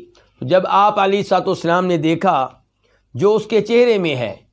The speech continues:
یعنی کہ اس کے چہرے پہ آپ نے ناراضگی دیکھی، پریشانی دیکھی، غم دیکھا کہ اللہ کے رسول نے میرا ہدیہ قبول نہیں کیا، واپس کر دیا ہے، تو قال، تب آپ نے فرمایا، وضاحت فرمائی، انا لم نردہ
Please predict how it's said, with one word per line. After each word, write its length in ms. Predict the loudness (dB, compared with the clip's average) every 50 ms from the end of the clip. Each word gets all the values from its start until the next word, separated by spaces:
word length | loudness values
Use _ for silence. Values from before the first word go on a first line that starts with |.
| _ _ _ _ _ _
یعنی 160 | -4 -4 -2
کہ 60 | -2 -4
اس 120 | -6 -4
کے 200 | -4 -4 -4 -2
چہرے 300 | -2 -2 0 0 0 -2
پہ 180 | -2 -2 -2 0
آپ 240 | 2 0 0 -2
نے 80 | -4 -4
ناراضگی 580 | -2 0 0 2 2 2 0 0 -2 -2 -2 -2
دیکھی، 440 | -2 -4 -4 -4 -4 -4 -4 -4 -4 -4
پریشانی 560 | -4 -6 -6 -4 -2 -2 0 0 0 0 -2 -2
دیکھی، 460 | -2 -4 -6 -6 -6 -4 -2 -2 -2
غم 280 | 0 0 0 0 0 -2
دیکھا 400 | -2 -4 -4 -2 -2 -2 -2 -4 -6 -10 _ _ _ _
کہ 60 | -4
اللہ 160 | -2 0 0 0
کے 140 | 0 -2
رسول 180 | -6 -4 -2 -2
نے 80 | 0 0
میرا 240 | 0 0 -2 -2
ہدیہ 240 | -2 -2 0 2 2 0 0
قبول 260 | 0 -2 0 0 0
نہیں 100 | -2 -4
کیا، 260 | -6 -6 -4 -2 -2 0
واپس 320 | 0 -2 -4 -4 -6 -4
کر 160 | -2 -2 -2
دیا 340 | -2 -2 -2 0 2 2 2
ہے، 80 | 0 -2 -4 -10 _ _ -20 _ _ _ _
تو 80 | -8 -8
قال، 420 | -4 0 0 2 2 2 2 0 0 -2 0
تب 160 | -2 -2 -2 0
آپ 240 | 0 -2 -2 -2
نے 100 | -4 -8
فرمایا، 460 | -6 -6 -6 -4 -2 -2 -2 0 0 0
وضاحت 380 | -2 -2 -2 -2 -2 -2 -2
فرمائی، 440 | -2 -4 -2 -2 -2 -2 -2 -4 -6 -8 -12 _ _ _ _ _ _ -4
انا 420 | -2 -2 0 0 0 2 2 2
لم 200 | 4 4 2 2
نردہ 460 | 2 2 2 0 0 0 0 0 2